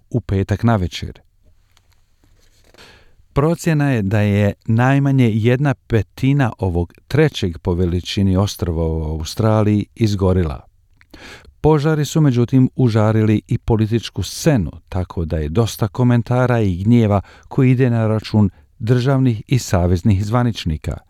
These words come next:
Ministar za hitne službe Novog Južnog Velsa David Elliot kaže da neće odstupiti, iako je kritikovan zbog odlaska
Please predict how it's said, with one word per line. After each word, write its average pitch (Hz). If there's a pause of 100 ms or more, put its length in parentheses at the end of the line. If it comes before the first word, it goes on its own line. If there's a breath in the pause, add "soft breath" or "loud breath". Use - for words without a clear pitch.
(600 loud breath)
Ministar 147
za 110
hitne 127
službe 113 (100)
Novog 98
Južnog 98
Velsa 117
David 101
Elliot 120 (320 loud breath)
kaže 131
da 113
neće 120
odstupiti, 127 (200)
iako 143
je 117
kritikovan 113
zbog 101
odlaska 101